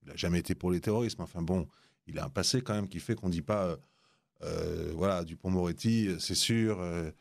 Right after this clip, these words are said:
il est communautariste. Et Elisabeth Borne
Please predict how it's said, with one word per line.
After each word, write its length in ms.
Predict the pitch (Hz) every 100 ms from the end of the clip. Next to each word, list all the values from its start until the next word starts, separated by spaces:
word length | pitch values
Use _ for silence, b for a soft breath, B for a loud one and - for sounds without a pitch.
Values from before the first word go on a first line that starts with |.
| b b b
il 100 | 90
est 60 | 92
communautariste. 800 | - 92 90 113 120 101 - - _ _ _ _ _ -
Et 80 | 87
Elisabeth 480 | 82 - - 90 104
Borne 400 | 135 117 73